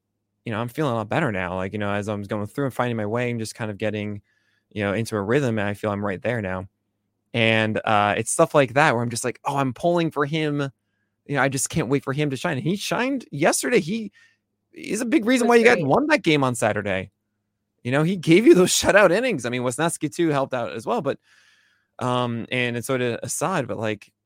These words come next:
Speaker 1: man, that was huge. Uh, and he, that was him pitching his best, right? So I'm excited to watch Taillon next year.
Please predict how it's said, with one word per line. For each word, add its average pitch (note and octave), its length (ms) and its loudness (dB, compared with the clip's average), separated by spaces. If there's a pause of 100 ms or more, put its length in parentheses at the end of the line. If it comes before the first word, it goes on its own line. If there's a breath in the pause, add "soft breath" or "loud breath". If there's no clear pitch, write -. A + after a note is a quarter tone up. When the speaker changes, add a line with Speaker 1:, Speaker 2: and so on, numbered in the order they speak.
(180)
Speaker 1:
man, F#3+ 240 0
that F3+ 100 2
was F3+ 140 -2
huge. A4 580 -2 (580)
Uh, B2 420 0
and C3 180 -6
he, C#3 100 -2
that C3 140 2
was D3+ 120 -4
him B2+ 200 -4
pitching C3+ 480 -6
his C#3+ 180 -8
best, G3 300 -6
right? C3+ 240 -6
So C3+ 340 -4 (360)
I'm D3 100 -4
excited F3 360 0
to F3 80 -8
watch F3+ 340 0 (140)
Taillon G3+ 280 -4
next A#2+ 260 -8
year. G2+ 260 -8